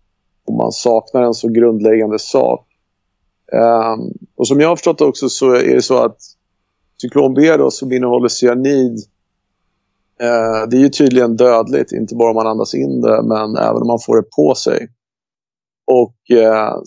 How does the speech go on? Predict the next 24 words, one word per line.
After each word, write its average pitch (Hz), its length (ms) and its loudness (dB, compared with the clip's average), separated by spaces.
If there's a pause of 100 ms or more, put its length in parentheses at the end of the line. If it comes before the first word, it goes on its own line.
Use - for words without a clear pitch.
sen 135 160 2
var 147 140 2
det 143 60 2
ju 135 40 -4
då 131 120 -2
tydligen 120 340 -4
ett - 120 -8
luftkonditioneringsproblem 120 1300 0 (140)
i - 200 -6
de 110 120 -2
här 110 80 -4
kamrarna, 110 440 -2
där 107 500 0 (640)
i - 20 2
en 123 60 2
riktig 143 280 2
gaskammare 113 760 0
så - 140 -18
ska - 140 -4
det 113 60 0
tydligen 117 240 -2
vara 123 180 2
så 110 280 0
att, 104 220 0